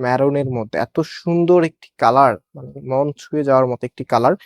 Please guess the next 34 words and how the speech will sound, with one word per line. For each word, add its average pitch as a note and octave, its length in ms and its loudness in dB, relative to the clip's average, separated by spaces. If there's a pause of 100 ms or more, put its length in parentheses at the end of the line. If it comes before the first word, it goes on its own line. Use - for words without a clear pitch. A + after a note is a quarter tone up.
(380)
আজকে - 160 2 (100)
যতগুলো G3+ 300 6 (140)
ড্রেস E3+ 240 2 (140)
দেখাবো E3 380 2 (140)
আপনি - 160 -4 (120)
কোনটা D#3+ 300 0 (120)
রেখে C3+ 200 -6 (100)
কোনটা C3 300 0
নেবেন, G#2 180 -2 (100)
এটা E3 140 4 (100)
তো G3+ 60 4 (100)
আপনাদের F3 300 0 (120)
one D3 140 2
of D3 120 -8
the C#3+ 140 2
most - 220 -6 (140)
favorite, B2 420 0 (540)
আপনারা C3 360 4 (120)
অনেক F3 200 4 (120)
আপুরা D3+ 280 0
মন C3+ 180 0
খারাপ C3+ 240 -2
করেছেন C3 300 -4 (220)
এই D3+ 120 2
ড্রেসটার C3+ 460 0
জন্য। B2+ 160 0 (500)
So, - 80 -2 (120)
finally C#3+ 380 4
আবারও C#3+ 180 0 (100)
চলে E3+ 240 4
এসেছে, - 340 -4
এখন E3 140 -4 (100)
খুব F3 120 -2 (120)
দ্রুত D#3+ 220 0